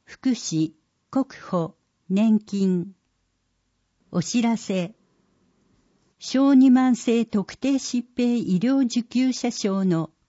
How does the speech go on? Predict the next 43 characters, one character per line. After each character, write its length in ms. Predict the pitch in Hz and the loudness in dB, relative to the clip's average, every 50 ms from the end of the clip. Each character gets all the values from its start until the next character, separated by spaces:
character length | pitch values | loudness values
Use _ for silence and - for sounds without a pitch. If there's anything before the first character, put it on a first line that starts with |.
| _ _ | _ _
更 240 | - - 233 262 269 | -4 0 2 2 2
新 380 | 240 - - 269 262 254 254 208 | 0 -2 0 2 4 4 4 2
受 300 | - 190 165 - 233 240 | 2 -2 0 0 0 -2
付 320 | - - - - 240 233 | -2 -4 -4 -4 -2 -2
を 80 | 233 226 | -2 -2
開 280 | 226 - 208 208 202 | -4 -4 -2 -2 -2
始。 400 | 185 - - - 180 175 165 - - _ _ _ _ _ _ _ _ _ _ _ _ _ _ _ _ _ _ _ _ _ _ _ _ _ _ _ | -4 -4 -6 -6 -6 -6 -6 -8 -12 _ _ _ _ _ _ _ _ _ _ _ _ _ _ _ _ _ _ _ _ _ _ _ _ _ _ _
現 280 | 170 170 226 269 285 277 | -4 0 4 6 6 6
在 240 | 254 226 202 190 185 - | 6 6 2 0 -2 -2
交 200 | - 233 226 226 | -2 -2 0 -2
付 160 | - - 233 214 | -2 -2 -4 -4
し 180 | - - - | -4 -8 -6
て 100 | - 214 220 | -4 -4 -2
い 180 | 202 202 202 | -2 -2 -4
る 200 | 180 202 196 190 - _ _ _ _ _ _ _ | -4 -4 -4 -6 -8 _ _ _ _ _ _ _
小 320 | - - - 254 262 277 | -10 -4 -2 0 2 4
児 140 | 277 262 269 | 4 6 6
慢 260 | 254 254 254 254 247 | 4 4 2 0 -2
性 280 | 240 - - 240 240 226 | -2 -2 -2 -2 -2 -2
特 300 | - 208 196 - - - | -2 -4 -6 -6 -8 -8
定 180 | - 262 269 | -4 -2 -2
疾 280 | 254 - - - 240 240 - _ | -2 -4 -4 -6 -6 -6 -6 _
病 320 | - 240 240 233 220 185 | -2 0 0 0 0 0
医 60 | 208 180 | 0 0
療 260 | 180 247 269 262 262 | 0 0 0 0 -2
受 200 | 247 - 240 226 | -2 -2 -4 -6
給 300 | - - 240 254 262 247 | -4 -4 -2 -2 -2 -2
者 180 | - - 254 | -2 -4 -6
証 320 | 226 - - 208 196 190 190 | -4 -4 -2 -2 0 2 2
の 160 | 185 165 160 | 2 2 2
有 260 | 160 165 196 233 240 | 2 0 0 -2 -4
効 240 | 233 - 233 240 233 | -2 -2 -2 -2 -2
期 240 | 226 - - 233 226 | -4 -4 -2 0 2
限 300 | 220 208 208 196 185 170 | 2 2 2 0 0 0
は 180 | 156 147 147 - _ _ _ _ _ _ | -2 -2 -6 -10 _ _ _ _ _ _
三 360 | _ - - 254 269 277 262 | _ -6 -2 0 2 4 4
月 200 | 254 240 185 - | 4 4 2 -2
三 300 | - - 233 240 247 233 | -4 -4 0 2 2 2
十 200 | 196 - 175 175 | 2 2 0 -2
一 300 | 170 160 143 143 - 220 | -2 -2 -4 -4 0 2
日 360 | 233 233 233 220 - - 220 170 | 4 4 4 2 0 -4 -4 -2
で 160 | 165 165 160 | -2 -4 -4
す。 260 | - - - - _ | -8 -12 -20 -20 _